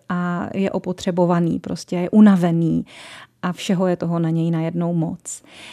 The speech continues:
Možná ten well-being by se měl na školách i vyučovat, abychom se naučili se o sebe postarat sami, až budeme dospělí, až už nebudeme mít tu péči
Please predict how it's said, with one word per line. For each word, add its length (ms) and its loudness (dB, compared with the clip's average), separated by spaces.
Možná 600 2
ten 260 2
well-being 560 2
by 100 2
se 140 -2
měl 280 4
na 100 2
školách 520 -2
i 100 0
vyučovat, 680 -2
abychom 340 0
se 120 0
naučili 560 0
se 400 -2
o 80 -4
sebe 460 0
postarat 560 -4
sami, 200 4
až 160 0
budeme 300 2
dospělí, 500 -2
až 160 -10
už 140 -4
nebudeme 460 2
mít 280 0
tu 120 -2
péči 480 -4